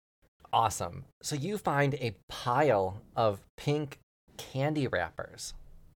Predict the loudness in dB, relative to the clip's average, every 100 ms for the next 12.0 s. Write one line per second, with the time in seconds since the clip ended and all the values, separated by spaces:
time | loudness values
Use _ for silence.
0 | -12 -2 -2 6 8 8 4 0 2 2
1 | -4 -8 -8 -2 0 -2 -6 _ _ _
2 | _ -2 0 0 0 -2 -4 -2 0 -2
3 | -2 -8 -8 -2 6 6 6 4 2 2
4 | 6 8 6 4 -2 0 -2 -4 -6 -18
5 | -20 -20 -20 -12 -6 -2 0 2 2 2
6 | 2 2 4 6 6 6 2 -4 -8 -20
7 | 2 6 8 6 2 _ -20 -20 _ _
8 | 0 2 -2 0 0 0 0 -2 -2 -2
9 | 0 -2 -4 -2 -4 -6 -10 2 4 4
10 | 2 6 6 4 6 6 6 4 2 4
11 | 4 2 -2 2 4 4 0 -6 -8 -12